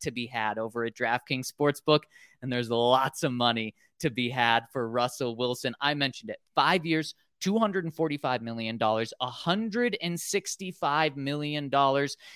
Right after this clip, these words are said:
in total guarantees. And there's a couple of big kickers here. The first one, this is an extension. So this ties him to the team for seven more years because he had two more years left on his deal. Those, in a way, stay around for this deal.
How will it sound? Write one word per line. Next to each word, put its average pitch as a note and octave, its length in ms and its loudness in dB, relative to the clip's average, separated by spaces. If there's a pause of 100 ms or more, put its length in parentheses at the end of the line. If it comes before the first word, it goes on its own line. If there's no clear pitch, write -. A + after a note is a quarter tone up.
in C3 160 -4
total D3+ 320 0
guarantees. D3 760 0 (280)
And E3 300 4 (100)
there's G#3+ 280 2
a A#3+ 60 -2
couple C4+ 500 -2
of F3+ 180 0
big F#3+ 340 2
kickers G#3+ 540 -2
here. C#3+ 160 -2
The A2 80 -4
first A#3+ 340 -2
one, D#3 200 2 (340)
this F#3 240 -2
is G#3 160 -6
an G#3+ 100 -4
extension. F#3 960 -2 (260)
So - 180 0
this E3+ 300 0
ties B3 440 0
him C4+ 180 -6
to - 140 -14
the C4 80 -4
team A#3 460 -4
for A#3 180 -6
seven G#3+ 960 -2
more F3+ 640 -2
years E3 360 -2
because E3 240 -4
he D3+ 80 -2
had D3+ 240 2
two G#3 140 -4
more A3+ 180 -2
years F3+ 300 -2
left E3 220 -2
on D#3+ 100 -4
his C#3 140 -8
deal. D#3+ 240 2 (280)
Those, F3+ 540 6
in F#3+ 80 -2
a F3 100 -2
way, D#3 380 2
stay D#3+ 460 -2
around C#3 440 0
for C3+ 120 -6
this B2+ 240 -4
deal. C#3+ 280 0